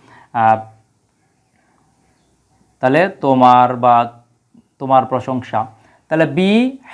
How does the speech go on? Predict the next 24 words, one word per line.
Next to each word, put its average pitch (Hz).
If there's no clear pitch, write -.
হামদু। 147
তাহলে, 202
আহ, 135
আমরা 156
জানি 180
যে 170
হরফে 147
জারের 196
পরে 185
যদি 185
কোনো 180
ইসেম 151
আসে 127
তাহলে 139
সেই 151
ইসেমের 160
শেষে 165
একটা 175
জের 143
দিতে 139
হয়, 101
কাসরা 147
দিতে 113
হয়। 98